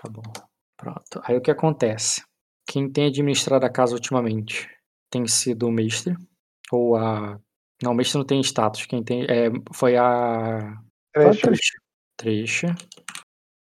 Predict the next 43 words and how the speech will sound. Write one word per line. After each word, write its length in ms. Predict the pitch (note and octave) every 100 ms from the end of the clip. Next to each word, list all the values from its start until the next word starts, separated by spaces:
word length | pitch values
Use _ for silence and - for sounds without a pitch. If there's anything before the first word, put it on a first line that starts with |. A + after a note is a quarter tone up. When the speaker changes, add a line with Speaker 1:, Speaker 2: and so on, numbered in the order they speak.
| - - _ _ _
Speaker 2:
Eu 140 | D3+ C#3+
ima-, 240 | D3 C#3+ -
eu 120 | C#3+
ima-, 180 | D3 D3+
eu 120 | C#3 C#3+
imagino 500 | D3 C3+ D3+ D#3 C#3+
quão 360 | D3+ E3 F3+
legal 360 | F3+ F3 C3 C#3+
seria 460 | C#3+ D3 C3 C3 C3+
se, 140 | C3+
tipo 200 | B2+ C3+
assim, 320 | C#3 C#3 C#3
se 260 | C3 - B2+
o 80 | B2
pa-, 160 | - -
os 160 | C#3 -
pa-, 260 | C#3 D3+
os 140 | C#3 -
pais 200 | C#3+ D3
do 60 | D3+
personagem 500 | D#3 C#3 C#3+ C#3 C#3
tivessem 360 | C#3+ C3 C#3+
vivo 240 | B2+ C3 C#3
a 60 |
ficha 300 | C#3 C#3+ D3+
do 180 | C#3+ C#3
Julius 340 | B2 C3+ C3
pra 140 | - C3
poder 240 | C3 C3 B2+
fazer 180 | C3+
essas 200 | C3 C3+
porra 240 | - C3+ C3
de 80 | C3
administração 600 | C3 B2+ A#2 C3 - C3
de 120 | B2+
casa, 420 | - B2+ B2 A2+
tá 120 | A2
ligado? 420 | A2 A#2 B2 A#2+ B2+ - - - - - _ _ _
Com 140 | - D3+
riqueza 600 | D3+ - E3+ E3 C3+ C#3
ali, 240 | C#3 C#3+
tipo 400 | C#3 C#3+ D3+ C3+
Speaker 1:
Guerrear. 640 | C#3+ C#3+ - B2 A2+ G#2+